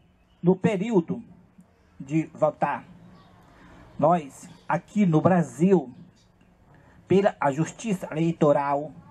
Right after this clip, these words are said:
temos o direito de escolher em votar em qualquer candidato, ou nulo ou branco, pois o povo de Deus tem a opção de votar nulo ou em branco,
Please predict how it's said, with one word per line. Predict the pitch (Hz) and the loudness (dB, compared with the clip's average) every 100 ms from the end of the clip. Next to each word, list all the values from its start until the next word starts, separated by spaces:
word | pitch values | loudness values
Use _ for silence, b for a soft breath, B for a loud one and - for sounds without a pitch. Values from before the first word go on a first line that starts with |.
| - - | -20 -8
temos | 175 202 170 - | -4 2 2 2
o | 165 | 0
direito | 170 196 202 170 - - - _ _ _ - _ _ - - - - - - - - - - 180 | 2 2 2 -2 -8 -20 -20 _ _ _ -20 _ _ -20 -20 -20 -20 -20 -20 -20 -20 -20 -4 -2
de | 170 196 | 2 2
escolher | 180 - 214 220 208 170 - - - - - - - - - - - - - - - | 2 2 0 2 0 -2 -8 -18 -20 -20 -20 -20 -20 -20 -20 -20 -20 -20 -18 -18 -4
em | 156 165 | 2 4
votar | 175 185 175 | 4 2 0
em | 185 | 0
qualquer | - 175 170 208 | -2 -4 0 -2
candidato, | 196 202 190 156 151 160 - - - | 0 -4 -2 -2 -2 -4 -10 -14 0
ou | 233 240 175 - _ _ _ _ - | 2 2 -2 -10 _ _ _ _ 0
nulo | 175 254 226 - - | 4 4 2 -6 -2
ou | 185 | -2
branco, | - 143 135 131 - - - - B B B - | 0 -2 -2 -6 -12 -18 -20 -20 B B B 2
pois | 208 170 | 4 0
o | |
povo | 170 214 190 | 0 -2 -2
de | 226 | -10
Deus | 180 202 190 - | -4 0 0 -2
tem | 202 214 | -6 -2
a | 196 190 | -2 0
opção | 180 180 208 - 208 185 151 | 0 -2 -6 -4 -2 -2 -2
de | 143 | -4
votar | 160 160 170 | -4 2 2
nulo | 170 226 254 - _ | 2 -2 -6 -8 _
ou | 202 220 208 - | 0 0 -6 -10
em | 202 | -8
branco, | 151 143 170 - - | -4 -2 -2 -4 -14